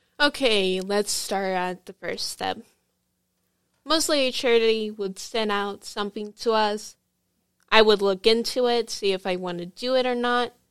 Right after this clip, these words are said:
Look in, mostly we had to set a goal, see what goals they want to do,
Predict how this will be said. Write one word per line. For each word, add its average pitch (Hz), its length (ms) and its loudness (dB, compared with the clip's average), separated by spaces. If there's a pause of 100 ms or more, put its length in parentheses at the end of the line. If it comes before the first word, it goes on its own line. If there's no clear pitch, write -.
(460)
Look 302 240 -2
in, 262 340 -2 (460)
mostly 226 380 0
we 226 200 0
had 214 280 -2
to 214 100 -8
set 202 260 -4
a 190 40 -2
goal, 240 500 4 (560)
see 330 240 4
what 285 240 2
goals 226 440 0
they 202 160 0
want 190 240 -4
to - 100 -14
do, 277 480 -4